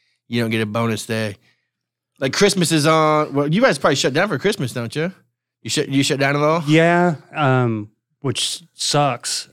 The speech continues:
Speaker 2: Um,
Speaker 1: Ah,
Speaker 2: but I
Speaker 1: man.
Speaker 2: think, I think I can volunteer. And then I heard some of the temps,
Speaker 1: It's not
Speaker 2: there,
Speaker 1: really
Speaker 2: there's
Speaker 1: volunteering
Speaker 2: part
Speaker 1: if you still get paid.
Speaker 2: I,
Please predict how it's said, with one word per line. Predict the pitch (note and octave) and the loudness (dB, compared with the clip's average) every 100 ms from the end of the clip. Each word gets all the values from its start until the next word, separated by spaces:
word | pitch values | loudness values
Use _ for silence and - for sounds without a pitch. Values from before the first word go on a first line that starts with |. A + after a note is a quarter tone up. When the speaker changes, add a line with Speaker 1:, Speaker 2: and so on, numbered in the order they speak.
| - | -10
Speaker 2:
Um, | B2 A2+ G#2+ | -4 -4 -4
Speaker 1:
Ah, | G2+ | 0
Speaker 2:
but | B2+ | 2
I | C3 | 2
Speaker 1:
man. | C3 | 2
Speaker 2:
think, | D#3 C#3+ - - | -2 -2 -8 -14
I | C3 | -6
think | E3 D#3 | -2 -2
I | |
can | C#3 A2+ | -2 -4
volunteer. | A2 C3 B2 G#2 A#2+ C3 D3 D3 C3+ _ _ _ _ _ - | -2 0 -2 -4 -2 0 2 0 -4 _ _ _ _ _ -10
And | C#3 A2+ A2+ | -4 -2 0
then | A2+ A2 G2+ - _ _ - | 0 -2 -4 -10 _ _ -2
I | |
heard | E3+ D#3+ | 0 2
some | - D#3 | 2 2
of | B2 | 2
the | |
temps, | - B2+ B2 A#2 - - - | 0 0 0 -2 -8 -10 -12
Speaker 1:
It's | - | -2
not | F3 | 2
Speaker 2:
there, | |
Speaker 1:
really | D3+ C#3 | 2 4
Speaker 2:
there's | C#3 | 2
Speaker 1:
volunteering | C3+ B2 C#3+ C#3+ | 2 0 0 0
Speaker 2:
part | |
Speaker 1:
if | A#2 | 0
you | A#2+ | -6
still | B2+ | -6
get | A2+ G#2 | -8 -8
paid. | A2+ G#2+ G#2+ - - - | -8 -8 -12 -20 -20 -18
Speaker 2:
I, | D3+ | -16